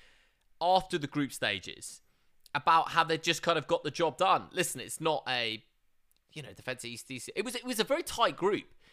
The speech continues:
It was a very, very tight group that came, not for Santos, who cruised it, winning five of their six games, but Delfin, Defensa Justicia, and Olimpia,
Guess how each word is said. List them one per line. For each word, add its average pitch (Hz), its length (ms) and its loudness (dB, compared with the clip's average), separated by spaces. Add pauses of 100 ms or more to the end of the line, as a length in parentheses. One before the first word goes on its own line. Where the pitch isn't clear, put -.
It - 60 -8
was 147 100 -2
a 143 60 -2
very, 202 240 8
very 160 160 4
tight 131 240 -2
group 123 140 -12
that 127 100 -8
came, 131 380 -4 (340)
not 135 180 0
for 123 60 -8
Santos, 143 420 0
who 113 60 -8
cruised 131 360 -6
it, 104 140 -4
winning 101 200 -8
five 107 220 -2
of 98 60 -10
their 98 80 -6
six - 260 -14
games, 110 360 -2
but 143 140 -8
Delfin, 196 300 -4
Defensa 151 340 -8
Justicia, 135 360 -8
and 110 80 -8
Olimpia, 120 360 -6